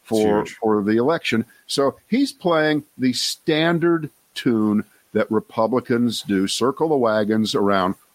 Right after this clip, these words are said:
Speaker 1: oil and gas companies. And if you want to play the stock market game with oil companies, and look at, look at Exxon.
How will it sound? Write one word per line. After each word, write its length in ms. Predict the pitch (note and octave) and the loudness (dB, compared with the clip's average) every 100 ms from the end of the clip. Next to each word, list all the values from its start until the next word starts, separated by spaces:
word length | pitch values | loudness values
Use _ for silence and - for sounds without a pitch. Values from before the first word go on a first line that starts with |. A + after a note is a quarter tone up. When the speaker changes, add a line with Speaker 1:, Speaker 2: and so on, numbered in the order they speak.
| _ | _
Speaker 1:
oil 260 | G#2 C3 D3 | 0 2 2
and 120 | C3+ | 0
gas 320 | A#2 A2 G#2 - | 0 0 0 0
companies. 640 | F#2 E2 F2 E2+ E2+ - _ _ - | -2 0 0 0 -2 -6 _ _ -4
And 140 | G#2+ | -4
if 100 | F2 | -2
you 60 | G#2 | 0
want 200 | F3 - | 0 0
to 60 | |
play 140 | E3+ E3 | -2 -2
the 100 | B2 | -2
stock 420 | - F#3+ B3 - | 0 0 0 0
market 400 | F#3 D3 - A2 | 0 0 -2 -2
game 420 | B2+ A#2 A2 G#2+ - _ _ - | 0 2 2 0 -4 _ _ -2
with 300 | G#2+ G2+ - - | -2 -2 -6 -2
oil 500 | B2 C3+ A#2+ A2 G#2 _ - | 0 2 2 0 -2 _ -6
companies, 560 | B2 G#2+ A2+ G#2 G#2 A#2 | -2 -2 0 0 0 -2
and 120 | G2+ _ _ | -4 _ _
look 280 | A#2+ D3+ - | -2 0 -2
at, 80 | - - | -4 -2
look 220 | F3+ G3+ | 0 0
at 120 | - - | -4 -4
Exxon. 640 | C3 - - G2 D2+ C2 | -4 -2 0 0 0 -2